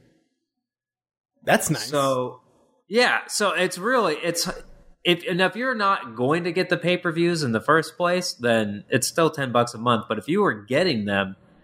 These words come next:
Speaker 2: I feel like I'm, I feel like I'm a shill for the company. But
Speaker 1: You are.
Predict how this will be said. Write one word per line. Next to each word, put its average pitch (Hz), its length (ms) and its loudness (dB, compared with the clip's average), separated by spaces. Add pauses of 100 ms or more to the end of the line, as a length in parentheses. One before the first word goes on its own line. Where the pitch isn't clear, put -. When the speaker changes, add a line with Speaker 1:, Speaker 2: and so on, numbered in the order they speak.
(340)
Speaker 2:
I 165 80 -2
feel 269 200 0
like 151 240 0
I'm, 131 200 0
I 147 140 -2
feel 214 140 -2
like 175 160 0
I'm 120 120 -2
a 107 60 0
shill 135 300 2
for 131 160 -2
the 104 100 0
company. 135 520 0 (1160)
But 127 360 0
Speaker 1:
You 175 120 0
are. 139 240 0